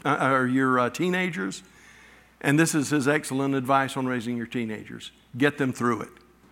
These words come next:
That was the extent of his advice. Get them through it. And one of the things he said, though, he said, "Whenever your child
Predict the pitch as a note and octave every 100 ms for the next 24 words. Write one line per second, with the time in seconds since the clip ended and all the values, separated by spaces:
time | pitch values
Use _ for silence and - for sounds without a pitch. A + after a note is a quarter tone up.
0 | _ - - - - - - - - -
1 | - D3+ G3+ D3 C#3+ C#3+ - D#3 D3+ C#3+
2 | B2+ B2+ A#2+ A2 C3+ - C#3 D#3+ D#3+ D3
3 | C#3+ D3 A#2+ - - - - - - -
4 | - - D#3+ F3 F3+ F#3 C4 A3+ A3+ G#3
5 | G#3 G3 - F3+ - - E3+ D3 A#2+ B2
6 | A2+ - - - - F3 D#3 - E3+ D#3
7 | B2+ D#3 D#3 G3 G#3 G#3+ D#3+ C#3+ - -
8 | - E3 E3 E3+ E3 D#3+